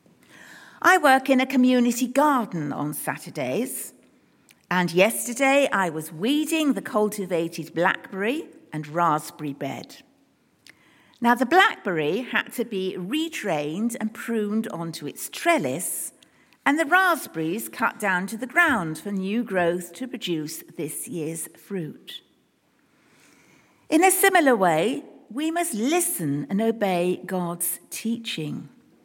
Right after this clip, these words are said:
We can be taught and guided by God in order to become more caring human beings. Again, another way of giving up our control for God's.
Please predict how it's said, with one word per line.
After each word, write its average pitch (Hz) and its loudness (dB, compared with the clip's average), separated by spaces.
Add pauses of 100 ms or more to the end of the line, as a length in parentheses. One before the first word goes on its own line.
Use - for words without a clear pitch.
(920)
We 170 0
can 202 4
be 165 -4
taught - 0 (160)
and 175 -6
guided 240 0
by 151 -8
God 156 -4 (440)
in 294 4
order 269 4
to 302 -4
become 220 2 (260)
more 233 4
caring 180 2
human 175 -2
beings. 165 -4 (1040)
Again, 208 4
another 302 4
way 180 2
of 202 -2
giving 226 0
up 208 0
our 262 4
control 156 -8 (260)
for - -12
God's. 175 -8